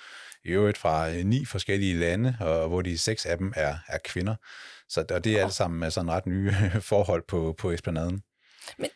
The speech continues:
Speaker 2: hvordan har reaktionerne så været altså på det her nye hold?
Speaker 1: Jamen, at det er modigt at sætte så mange mennesker sammen, der skal træffe beslutninger. Det, det er i sig selv en stor ledelsesopgave for Vincent Clerc at, at holde styr på alle de her mennesker, som jo alle sammen vil synes, at, at deres dagsorden er de, er de vigtigste.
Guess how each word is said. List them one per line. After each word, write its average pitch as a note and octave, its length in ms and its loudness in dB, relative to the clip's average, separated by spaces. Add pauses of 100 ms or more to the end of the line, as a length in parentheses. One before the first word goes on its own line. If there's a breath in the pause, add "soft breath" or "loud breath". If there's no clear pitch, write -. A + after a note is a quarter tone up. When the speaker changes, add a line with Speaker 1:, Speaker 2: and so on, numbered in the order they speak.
Speaker 2:
hvordan B3 240 2
har B3+ 120 0
reaktionerne E3+ 440 0
så F3 100 -2
været E3+ 220 2
altså D#3 160 -2
på F3 80 2
det F3 100 2
her E3+ 60 6
nye E3+ 120 6
hold? F3+ 200 2 (580 loud breath)
Speaker 1:
Jamen, G2+ 120 0
at F#2+ 140 2
det G#2+ 120 6
er G2+ 40 6
modigt A2+ 380 6
at F2 80 4
sætte - 200 -2
så C#3+ 120 2
mange F#2+ 240 2
mennesker E2+ 320 -2
sammen, E2 280 0
der D2+ 80 0
skal E2+ 140 -4
træffe D#2+ 300 -2
beslutninger. D#2 720 -2
Det, F#2 400 0
det G2+ 160 4
er E2+ 200 4
i F2+ 140 -2
sig F#2+ 140 0
selv A2+ 200 2
en F2 140 -2
stor G2+ 220 4
ledelsesopgave F2+ 760 2
for F2 200 2
Vincent E2 580 -4
Clerc F2 300 2
at, F2 80 2
at E2 140 0
holde F2 220 -2
styr D3+ 280 2
på - 60 0
alle F2+ 100 2
de G2 80 4
her F#2+ 80 2
mennesker, F2 320 -2
som E2 180 -2
jo D#2+ 120 0
alle B2 200 4
sammen E2 260 0
vil D#2 100 -2
synes, G#2 300 0
at, D2 220 -2
at F2+ 120 -8
deres F#2 280 0
dagsorden E2 500 -2
er D2 140 -2
de, D#2+ 220 -8
er F#2 220 -6
de D#2+ 120 -4
vigtigste. F2+ 440 -6